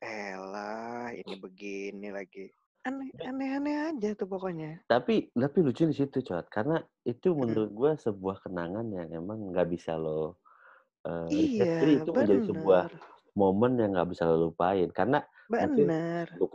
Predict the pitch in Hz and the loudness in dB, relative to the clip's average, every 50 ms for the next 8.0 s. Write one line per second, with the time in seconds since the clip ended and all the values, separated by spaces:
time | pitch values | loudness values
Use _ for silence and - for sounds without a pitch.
0 | 87 90 104 110 104 87 90 80 76 80 76 - 101 - - 76 73 76 78 76 | 4 4 6 4 4 4 4 2 2 2 0 -2 -2 -2 -2 -2 -2 -2 -2 0
1 | - 78 - 90 - - - 85 85 76 82 80 78 76 82 76 - 78 78 76 | -2 -2 0 -2 -4 -4 -4 -4 0 2 2 2 2 0 -2 0 0 0 0 2
2 | 76 78 78 82 98 - - 82 73 76 73 78 76 71 73 - - 269 269 269 | 2 4 4 4 2 2 -2 -4 -2 -2 -2 -2 -2 -2 -4 -2 2 4 6 8
3 | 254 233 233 226 233 240 240 233 220 208 202 196 202 196 165 156 - - 156 165 | 8 8 6 6 6 6 6 6 6 8 6 8 6 6 4 4 2 0 0 2
4 | 180 - 175 165 175 180 180 185 180 190 - - 208 214 220 240 233 202 214 185 | 4 6 6 8 8 10 10 10 8 6 6 6 8 8 8 8 8 8 8 8
5 | 190 202 190 - 90 87 85 92 101 107 - - 98 90 85 85 85 85 90 92 | 8 6 4 2 -4 -4 4 6 6 6 6 6 6 8 8 8 6 6 2 2
6 | 240 277 294 - 80 78 82 87 - 233 233 233 226 226 226 226 107 110 131 165 | 0 -2 -2 -4 -4 -4 -4 -2 -2 -2 -2 -2 -2 -2 0 4 4 4 4 4
7 | 185 185 - _ _ _ _ _ _ _ - 135 151 170 - 131 127 143 160 | 2 0 -2 _ _ _ _ _ _ _ 2 4 4 4 4 2 0 2 0